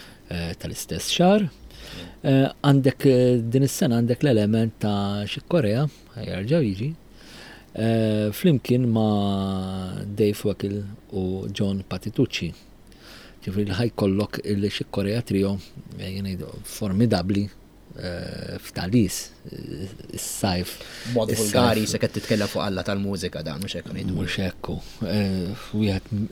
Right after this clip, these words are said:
Speaker 1: wieħed mill-aqwa imponenti fil-qasam tal-jazz.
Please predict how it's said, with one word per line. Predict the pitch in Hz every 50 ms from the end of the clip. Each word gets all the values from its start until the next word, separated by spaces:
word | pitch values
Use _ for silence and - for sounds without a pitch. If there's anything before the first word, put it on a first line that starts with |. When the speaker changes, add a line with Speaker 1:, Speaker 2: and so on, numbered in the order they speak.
| -
Speaker 1:
wieħed | 82 110 113 113 113 107 107 107 -
mill-aqwa | 123 117 113 110 110 107 110 - - 104 107 110
imponenti | 107 - - 101 98 101 104 101 95 - - 98 95 95 - - -
fil-qasam | - - - 95 95 92 90 - - 92 - - 90 87 90 -
tal-jazz. | - 85 87 90 92 95 104 113 95 85 - - -